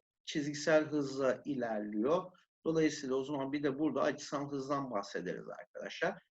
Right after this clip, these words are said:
Açısal hız yerine de V kare bölü R kareyi yazarsam. R kareler birbirini götürür. İkiler birbirini götürürse arkadaşlar, buradan dönme kinetik enerjisi bir bölü beş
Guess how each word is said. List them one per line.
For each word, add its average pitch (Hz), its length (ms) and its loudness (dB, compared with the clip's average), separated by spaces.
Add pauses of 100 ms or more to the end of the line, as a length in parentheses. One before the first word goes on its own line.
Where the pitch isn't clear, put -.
(180)
Açısal 160 520 0
hız 156 260 2
yerine 117 440 2
de 175 260 0 (260)
V 165 180 6
kare 113 380 0
bölü 113 380 2
R 156 180 4
kareyi 143 380 0
yazarsam. 123 680 2 (480)
R 160 180 4
kareler 156 540 4
birbirini 143 520 0
götürür. 104 600 0 (380)
İkiler 151 680 2
birbirini 151 500 2
götürürse 147 600 -2
arkadaşlar, - 640 -6 (440)
buradan 156 400 0
dönme 151 300 2
kinetik 147 420 -4
enerjisi 120 720 -2 (340)
bir 160 300 4
bölü 92 320 0
beş 160 460 2